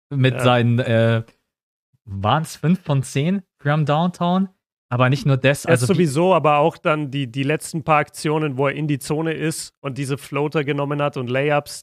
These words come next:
Speaker 2: das, das war genauso auch bei den Jazz, ja.
Speaker 1: Was man jetzt merkt, generell für alle, Ja Morant, Trae Young, Luka Doncic, die sind schon im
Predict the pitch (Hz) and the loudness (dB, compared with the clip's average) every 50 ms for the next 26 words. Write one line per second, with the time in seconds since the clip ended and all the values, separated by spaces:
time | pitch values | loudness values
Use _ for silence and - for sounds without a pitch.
0 | - - 156 139 - - - - - _ - 139 127 - 147 139 127 131 131 127 | -10 -8 -8 -6 -6 -10 -14 -18 -18 _ -10 -10 -8 -4 -4 -4 -4 -4 -4 -4
1 | 131 131 127 131 123 120 - 135 117 120 113 107 123 120 120 120 113 - 131 117 | -4 -4 -4 -4 -6 -6 -8 -8 -8 -6 -6 -4 -4 -4 -4 -4 -6 -6 -6 -6
2 | 117 117 120 - 117 120 117 - - 147 147 143 139 139 135 - - 127 127 127 | -6 -6 -6 -4 -2 -2 0 2 2 2 2 2 2 0 -2 -4 -4 0 2 2
3 | 135 147 156 - - - - - - _ _ _ _ 123 123 131 143 151 143 127 | 2 2 0 0 -4 -10 -14 -14 -14 _ _ _ _ -4 0 2 2 4 4 4
4 | 135 135 131 131 - 135 - - 123 127 143 151 147 143 143 139 - _ 123 110 | 2 2 2 0 -4 -4 -2 0 0 2 2 2 2 0 -2 -4 -8 _ -12 -6
5 | 107 - 120 127 127 127 123 120 120 127 127 127 123 - - _ - 120 117 117 | -2 0 2 2 4 2 2 2 2 2 2 2 0 -2 -6 _ -2 0 2 2
6 | 113 113 117 113 117 113 113 110 123 123 - 123 117 107 98 113 113 117 113 - | 4 4 4 2 2 2 0 0 -2 0 2 2 2 2 2 2 2 2 0 0
7 | - 120 113 107 - - - - _ _ _ _ _ _ - 120 117 101 123 127 | 0 0 0 0 0 -4 -8 -10 _ _ _ _ _ _ -2 -2 2 2 4 2
8 | 127 120 - - 120 117 117 - - 117 120 120 120 117 113 107 | 4 2 2 2 2 0 0 -2 -2 -2 0 2 2 0 -2 -4